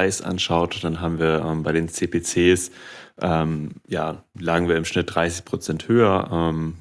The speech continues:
blieben auch durchgehend hoch. Das heißt, es war jetzt nicht so schwankend, sondern eigentlich durch den ganzen Prime Day, ähm, natürlich erhöhter Traffic. Ähm, alle erhöhen nochmal ihre Gebote, wollen natürlich sichtbar sein mit ihren Werbeanzeigen, von daher nicht wirklich verwunderlich.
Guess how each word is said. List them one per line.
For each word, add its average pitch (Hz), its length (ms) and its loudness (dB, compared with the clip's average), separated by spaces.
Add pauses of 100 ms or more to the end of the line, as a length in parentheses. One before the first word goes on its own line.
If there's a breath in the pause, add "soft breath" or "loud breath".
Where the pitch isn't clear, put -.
blieben - 280 0
auch 85 140 0
durchgehend 95 540 0
hoch. 90 320 0
Das - 200 -8
heißt, - 260 -4
es - 100 -8
war 80 120 0
jetzt 80 180 -6
nicht 85 120 -4
so 85 100 -8
schwankend, 90 440 0
sondern 82 280 -2
eigentlich 80 280 -6
durch 85 200 -8
den 82 100 -12
ganzen 82 300 -2
Prime 90 280 0
Day, 85 220 2 (480 loud breath)
ähm, 85 200 0
natürlich 82 380 -4
erhöhter 82 340 2
Traffic. 85 640 0
Ähm, 80 600 -2
alle 90 200 2
erhöhen 92 280 4
nochmal 85 440 0
ihre 85 220 -2
Gebote, 90 520 2
wollen 82 160 2
natürlich 80 340 -4
sichtbar 85 320 0
sein 80 260 2
mit 78 160 -6
ihren 82 240 -2 (400 loud breath)
Werbeanzeigen, 82 720 -2
von 80 140 -8
daher 80 180 -2
nicht 78 240 -10
wirklich - 240 -8
verwunderlich. 92 640 2